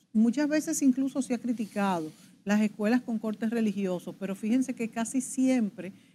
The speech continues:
eh, por lo menos en estas escuelas que son abiertas a un sector más popular, son las únicas que tienen un seguimiento,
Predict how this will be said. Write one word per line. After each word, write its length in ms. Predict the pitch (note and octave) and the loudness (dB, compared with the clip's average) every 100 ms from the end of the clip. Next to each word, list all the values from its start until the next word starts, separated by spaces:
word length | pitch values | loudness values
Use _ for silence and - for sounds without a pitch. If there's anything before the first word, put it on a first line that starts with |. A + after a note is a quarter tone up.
| _ | _
eh, 280 | - G3 F#3+ | -2 2 2
por 160 | F3+ G3 | 0 -2
lo 100 | F#3+ | 0
menos 240 | G3+ A3+ | 0 0
en 60 | A#3 | 0
estas 260 | A3+ A#3+ | -2 -2
escuelas 480 | A#3+ A#3 A#3 A3+ A#3 | -4 -4 -2 -2 -2
que 100 | A3+ | -4
son 320 | G#3 A3+ A#3 | -6 -4 -2
abiertas 560 | A3 G#3 G#3+ A3+ A3+ A3 | -2 -2 -2 -2 -4 -6
a 80 | G#3 | -4
un 160 | G#3 | -6
sector 360 | A3 A3+ A3+ A3 | -6 -8 -6 -4
más 160 | A3 A3 | -4 -4
popular, 520 | A3+ G#3+ A3+ G#3 F3+ - _ _ | -6 -4 -2 -2 -4 -12 _ _
son 140 | A3 A3+ | -2 2
las 240 | B3+ - | 0 0
únicas 420 | C#4+ C4+ F#3 F3+ | 0 0 -2 -8
que 200 | - F#3+ | -6 -8
tienen 400 | F3+ G3+ G3+ G#3+ | -4 -4 -2 -2
un 220 | G#3 G#3+ G#3+ | 0 0 0
seguimiento, 960 | - A3 G3+ F#3 G3 A3+ A3 F#3 - | 0 0 0 -4 -2 -2 -4 -8 -14